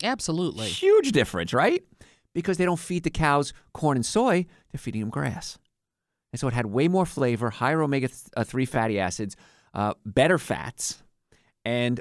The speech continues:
Speaker 2: a lot of times they don't even pasteurize some of their foods. When you pasteurize the milk, it changes the molecular structure. Now, I'm not saying don't, don't do, I'm not saying don't pasteurize your milk,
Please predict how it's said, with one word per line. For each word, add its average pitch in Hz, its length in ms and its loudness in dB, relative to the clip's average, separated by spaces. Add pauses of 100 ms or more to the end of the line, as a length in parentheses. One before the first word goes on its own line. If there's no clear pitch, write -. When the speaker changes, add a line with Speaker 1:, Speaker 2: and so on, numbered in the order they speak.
Speaker 2:
a 110 80 2
lot 147 200 6
of 208 60 0
times 131 200 -2
they 139 60 4
don't 131 80 -2
even 127 160 -4
pasteurize 175 520 -4
some - 160 -10
of 67 60 -12
their 64 100 -12
foods. - 280 -20
When 104 80 -2
you 101 60 -2
pasteurize 151 580 0
the 101 60 -8
milk, 90 280 -6
it 92 80 -12
changes 131 380 -4
the 117 60 -2
molecular 101 400 -4
structure. - 500 -6 (440)
Now, 113 60 0
I'm 113 60 2
not 151 160 4
saying 127 240 0
don't, 117 240 0 (360)
don't 104 200 0
do, 180 200 6
I'm 117 160 2
not 139 160 4
saying 113 340 2 (460)
don't 117 180 -2
pasteurize 107 360 0
your 98 80 0
milk, 202 300 4